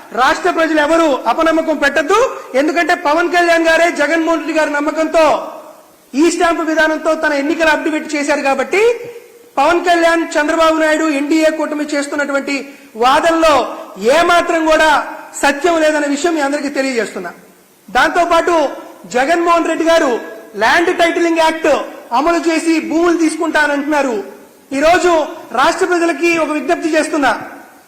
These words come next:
చంద్రబాబు నాయుడు గారు పద్నాలుగేళ్ల పాటు ఈ రాష్ట్రానికి ముఖ్యమంత్రిగా చేశారు. ఏ రోజు కూడా ఒక్కరికి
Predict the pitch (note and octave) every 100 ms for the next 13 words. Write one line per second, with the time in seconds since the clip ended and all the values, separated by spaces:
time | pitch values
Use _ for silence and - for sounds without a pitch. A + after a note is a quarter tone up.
0 | _ - - - D#4 F4+ F4 F4 F4 E4+
1 | E4+ E4+ E4+ D#4 D#4 E4+ E4+ E4+ E4 E4
2 | E4 E4+ E4 D#4 D#4+ D#4 E4+ D#4 D#4+ E4+
3 | D#4+ D#4+ D#4 D4+ C#4 C#4 G#3+ F#3 - -
4 | - _ _ _ A3+ C4+ F4 F4+ E4+ F4+
5 | F4+ F4 D#4+ C#4 - - - - - _
6 | - A#3 C#4+ - F4+ F4+ E4+ B3+ -